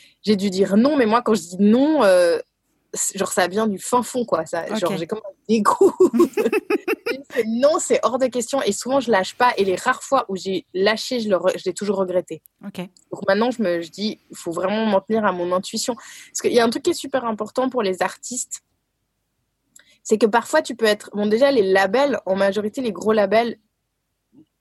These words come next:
Speaker 1: c'est, c'est, souvent, ceux qui dirigent les labels, c'est pas des amoureux de musique, c'est des, c'est des commerciaux. Faut juste
Speaker 2: Mhm.
Speaker 1: le savoir. C'est des gens qui travaillent dans le business de la musique. Il y a des amoureux de la musique dans les plus petits labels, mais dans les grosses structures, c'est assez rare quand même.
Speaker 2: Mhm.
Speaker 1: C'est souvent des commerciaux.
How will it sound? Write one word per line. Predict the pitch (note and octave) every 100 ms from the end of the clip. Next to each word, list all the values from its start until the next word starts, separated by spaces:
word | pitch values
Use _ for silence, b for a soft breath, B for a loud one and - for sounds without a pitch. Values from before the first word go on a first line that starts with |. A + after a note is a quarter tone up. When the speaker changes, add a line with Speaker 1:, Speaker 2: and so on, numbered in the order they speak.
| -
Speaker 1:
c'est, | - G3+
c'est, | E3 - F#3 C3 G#2+ -
souvent, | - - B3 C4+
ceux | C#4+ B3+
qui | G#3
dirigent | F3 A3 B3+
les | B3+
labels, | F#3+ G3+
c'est | A3 -
pas | G#3
des | G3+
amoureux | G3 F#3 F#3+
de | F#3+
musique, | F#3 G3+ A#3
c'est | - E3
des, | E3 D#3 D#3+ E3
c'est | D#3 F3+
des | E3
commerciaux. | E3 F#3+ F#3+ - - C#3+ _
Faut | - E3+
juste | G3+ G3
Speaker 2:
Mhm. | F#3
Speaker 1:
le |
savoir. | - F3+ E3+ D3
C'est | -
des | D#3+
gens | G#3+
qui | -
travaillent | G3+ F#3+
dans | F3+
le | E3
business | D#3 G#3 A3 G#3
de | F#3+
la | D#3+
musique. | D#3+ D#3+ - - _ B B B B
Il | F3+
y | G#3
a | C#4
des | C4 G3+
amoureux | G3 G3 F#3
de |
la | G3+
musique | F#3 F#3 G3+ F3
dans | F#3
les | F3+ E3+
plus | - A3+
petits | - A#3
labels, | G#3+ G3 A3
mais | G#3
dans | F3
les | F3
grosses | D#3+ - F#3 A3 A3+
structures, | - A3 - A3
c'est | - -
assez | G#3 - F#3
rare | - D#3 G#3 - -
quand | D3+
même. | D3 F#3+
Speaker 2:
Mhm. |
Speaker 1:
C'est | G#3+
souvent | - G#3
des | G3+
commerciaux. | G3 E3 D#3+ -